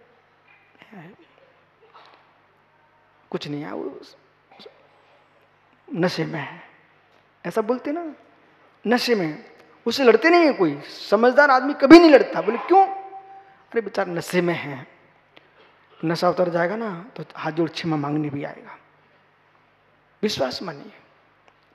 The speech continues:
नशे में है। ऐसे जब महात्मा जी किसी को क्रोध आए, तो उसे लड़ने खड़े मत हो, ठीक है, वो नशे में है,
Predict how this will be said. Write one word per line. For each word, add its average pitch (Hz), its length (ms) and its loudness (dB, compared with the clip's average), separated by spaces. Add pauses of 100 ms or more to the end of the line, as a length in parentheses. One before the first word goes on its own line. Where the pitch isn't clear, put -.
नशे 226 220 -6
में 170 140 -6
है। - 260 -20 (1160)
ऐसे 202 520 -6
जब 196 160 -4
महात्मा 170 480 -8
जी 170 140 -8
किसी - 240 -10
को - 160 -8
क्रोध 170 260 -2
आए, 165 320 -10 (960)
तो 175 60 -6
उसे 170 180 -2
लड़ने 165 340 -2
खड़े 175 220 -6
मत 208 220 -10
हो, 147 160 -16 (1300)
ठीक 233 220 -12
है, - 100 -20
वो 175 160 -12
नशे 214 320 0
में 175 140 -4
है, - 220 -14